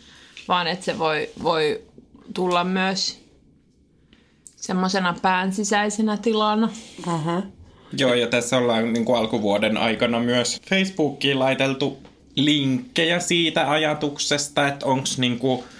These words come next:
Speaker 3: kehopositiivisuus pelkästään läskien juttuja? Onko se niinku jotenkin sellainen,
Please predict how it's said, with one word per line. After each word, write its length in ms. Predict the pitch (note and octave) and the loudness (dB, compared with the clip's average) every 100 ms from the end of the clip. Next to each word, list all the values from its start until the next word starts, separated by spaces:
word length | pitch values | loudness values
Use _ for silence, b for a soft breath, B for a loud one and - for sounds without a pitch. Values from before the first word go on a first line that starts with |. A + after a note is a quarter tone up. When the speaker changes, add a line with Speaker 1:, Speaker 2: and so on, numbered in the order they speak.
| B B B | B B B
Speaker 3:
kehopositiivisuus 1000 | A#2 C3 B2+ A#2 A#2 A#2 A2 A2+ A2+ G#2+ | -2 0 0 0 0 0 0 0 -2 -2
pelkästään 580 | A#2 G#2+ A#2 - G#2 A2 | -2 -2 -2 -2 0 0
läskien 540 | A#2+ - - B2 B2 | 0 -2 -2 0 2
juttuja? 540 | C3 C3+ - C#3 C3 B2+ | 0 0 -2 0 2 2
Onko 140 | B2 | 0
se 140 | - A#2+ | 0 0
niinku 460 | A#2 A#2+ A2+ - - _ - | 0 0 -2 -4 -20 _ -8
jotenkin 320 | A2+ A2 A2 A2+ | -2 0 0 0
sellainen, 640 | B2 A#2 A#2 A2 G#2+ | 0 0 2 0 0